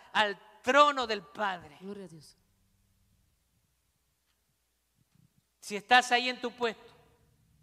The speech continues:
Speaker 1: y has hecho una oración genuina por el Señor, de todo corazón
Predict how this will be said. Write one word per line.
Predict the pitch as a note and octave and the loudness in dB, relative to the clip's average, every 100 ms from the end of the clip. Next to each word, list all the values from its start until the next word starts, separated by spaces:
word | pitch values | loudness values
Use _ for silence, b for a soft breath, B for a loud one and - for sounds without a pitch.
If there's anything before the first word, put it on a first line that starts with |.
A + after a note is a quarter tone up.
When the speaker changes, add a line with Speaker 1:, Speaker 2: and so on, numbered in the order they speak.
| _ _ _ _ - | _ _ _ _ 0
Speaker 1:
y | F#3+ | 2
has | A#3 B3 | 2 0
hecho | B3 A#3+ | -4 -4
una | A#3 A3+ | -2 0
oración | A3 G#3 - A#3+ A#3 | 2 0 -2 -10 -8
genuina | - G#3+ G#3+ A#3 C4+ C#4+ C#4 | -6 -6 -6 -2 2 2 2
por | C4+ B3 | 2 0
el | A#3+ | 0
Señor, | A#3+ G#3+ G#3 | -6 -8 -8
de | F3+ G3 | -6 -4
todo | B3+ C4+ C4 | -2 -2 0
corazón | C4+ B3 B3+ B3 G#3 | 0 0 -2 -6 -6